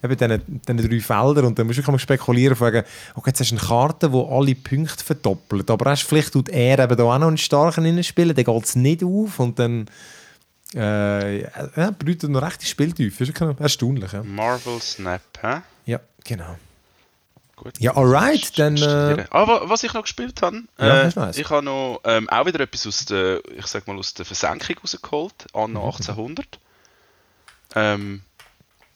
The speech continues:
Speaker 1: Das
Speaker 2: weiss nicht, ob
Speaker 1: doch
Speaker 2: ich
Speaker 1: doch.
Speaker 2: Anno, habe ich da schon etwas gesagt? Aber das letzte Mal, weiss gar nicht mehr.
Speaker 1: Hey,
Speaker 2: Auf jeden
Speaker 1: ist
Speaker 2: Fall
Speaker 1: das nicht, ist Anno achtzehnhundert das Neueste?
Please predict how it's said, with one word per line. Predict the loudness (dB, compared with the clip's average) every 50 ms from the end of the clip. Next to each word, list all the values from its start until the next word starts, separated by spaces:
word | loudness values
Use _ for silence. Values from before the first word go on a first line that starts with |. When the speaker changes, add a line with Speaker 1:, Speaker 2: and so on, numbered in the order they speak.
| _ _ -20
Speaker 1:
Das | -18 -14
Speaker 2:
weiss | -12 -10
nicht, | -8 -8
ob | -8
Speaker 1:
doch | -10 -12 -14
Speaker 2:
ich | -16
Speaker 1:
doch. | -20 -20 -20 -20 -20 -20 _ _ _ _ -20 -20 _ _ -12 -12
Speaker 2:
Anno, | -12 -12 -14 -14
habe | -14 -14 -14
ich | -12
da | -12 -12 -12
schon | -12 -12 -12
etwas | -12 -12 -12 -12 -10 -12 -8
gesagt? | -4 -4 -2 -2 -4 -6 -12
Aber | -16 -14
das | -10 -6
letzte | -6 -6 -6 -8 -10
Mal, | -8 -6 -4
weiss | -4 -4 -4 -4 -4
gar | -4 -4 -2
nicht | -4 -8
mehr. | -10 -12 -12 -8 -4
Speaker 1:
Hey, | -4 -2
Speaker 2:
Auf | 0
jeden | 0
Speaker 1:
ist | 2
Speaker 2:
Fall | 2 2
Speaker 1:
das | 2 2 2
nicht, | 0 0 0 -4 _ _ _ -2
ist | -2 0 0 -2 0 2
Anno | 4 4 6 6 4 4 2 -2 -2
achtzehnhundert | -2 -2 -2 0 2 2 2 2 2 0
das | 2 4
Neueste? | 4 6 6 4 2 -2 -6 -12